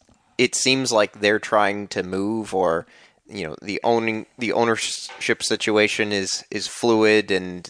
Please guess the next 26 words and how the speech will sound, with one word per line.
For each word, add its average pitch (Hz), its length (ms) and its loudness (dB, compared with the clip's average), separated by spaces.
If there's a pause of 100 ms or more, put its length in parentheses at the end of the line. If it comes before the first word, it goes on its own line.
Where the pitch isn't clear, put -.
the 95 80 -4
ballpark 110 560 2
situation 104 600 0
is 98 140 -6
fluid, 101 580 0
and 90 320 -8 (400)
they 113 180 2
wanna 107 280 2
follow 104 480 2
basically 101 600 0
every 104 380 2
other 101 300 0
team 107 260 -4
in 98 80 0
that 98 220 2
town 98 380 0
to 101 100 -6
Vegas, 98 720 0 (260)
blah, 98 220 2
blah, 95 160 4
blah. 87 420 4
Okay. 101 400 0 (280)
It - 220 0
doesn't 147 360 2
excuse - 480 0
it, - 200 -4